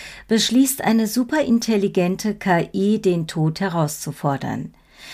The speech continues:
Die K I hat die Fähigkeit, die Zeit zu manipulieren und entscheidet sich, den Tod zu besiegen,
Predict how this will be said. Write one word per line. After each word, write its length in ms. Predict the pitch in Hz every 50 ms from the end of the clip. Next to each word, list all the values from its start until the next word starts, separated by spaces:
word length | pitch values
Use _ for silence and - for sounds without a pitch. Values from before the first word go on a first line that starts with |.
| - - - -
Die 140 | 226 226
K 220 | 226 247 247 220 170 -
I 220 | 214 226 240 233
hat 180 | 233 226 220 220
die 80 | 214
Fähigkeit, 680 | 208 - 226 202 202 202 196 - - - 214 202 196 196
die 140 | 196 185 160
Zeit 360 | - - - 190 180 170 165 -
zu 120 | - 180
manipulieren 880 | 175 170 165 165 165 160 - - 180 165 175 202 202 165 139 - 160 - - - - - - - -
und 160 | - 208 208
entscheidet 580 | 202 220 226 - 233 220 214 226 226 247 240 -
sich, 200 | 254 247 240 -
den 240 | 226 214 208 208
Tod 320 | - - 226 220 214 214 -
zu 120 | - 202
besiegen, 680 | 165 190 170 156 - 214 214 196 160 170 156 131 -